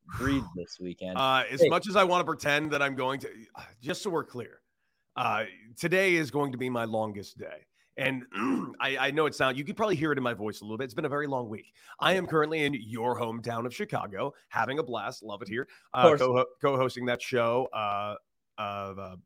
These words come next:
Speaker 2: of Live on the Line for Bally's and Stadium, of course, that you contribute on all the time. And, um, then I've been co-hosting on W F A N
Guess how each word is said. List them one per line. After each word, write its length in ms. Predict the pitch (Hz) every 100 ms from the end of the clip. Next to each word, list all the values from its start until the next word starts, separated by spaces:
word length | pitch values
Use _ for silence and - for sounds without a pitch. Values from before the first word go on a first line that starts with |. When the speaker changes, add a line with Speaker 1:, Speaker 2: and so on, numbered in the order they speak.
| -
Speaker 2:
of 260 | 104 90
Live 220 | 110 110
on 60 | 127
the 60 | 127
Line 200 | 104 107
for 280 | 113 107
Bally's 440 | 95 92 95 104 101
and 160 | 104
Stadium, 440 | 90 - 95 107 139
of 140 | 123 107
course, 240 | 110 113
that 140 | 104 98
you 220 | 110 113
contribute 440 | - 104 113 104
on 140 | 110 110
all 180 | 101 98
the 100 | -
time. 340 | - - 165 - - - - - -
And, 400 | 156 156 151 143
um, 560 | 131 131 127 120 117 - _ _ _ -
then 120 | 131
I've 120 | 156
been 160 | 147 135
co-hosting 520 | 135 143 156 143 156
on 100 | 139
W 300 | 120 123 139
F 120 | 139
A 120 | 135 127
N 360 | 147 131 135